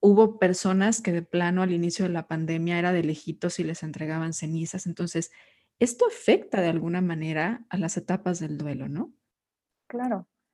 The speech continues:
Speaker 2: Y el cómo lo estaban viviendo, por ejemplo, los mismos pacientes que tuvieron que estar adentro de un área covid, en donde tanto el personal de salud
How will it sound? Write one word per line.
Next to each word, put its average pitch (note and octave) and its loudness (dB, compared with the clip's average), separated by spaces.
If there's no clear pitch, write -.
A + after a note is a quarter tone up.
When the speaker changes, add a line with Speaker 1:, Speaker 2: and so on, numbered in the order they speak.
Speaker 2:
Y A3 0
el A3+ -4
cómo A#3+ 0
lo C4 0
estaban A#3+ -4
viviendo, G#3+ -2
por G#3 -12
ejemplo, G3+ -4
los A3 -2
mismos G#3+ 0
pacientes A3 -4
que G#3+ 0
tuvieron G3+ -2
que E3 -6
estar C4+ -2
adentro G#3 -2
de G3+ -2
un G3 -2
área G3 -4
covid, F#3+ -4
en G#3 0
donde F#3 0
tanto A3+ 2
el A3 0
personal G3+ -4
de A#3 -4
salud A#3 -2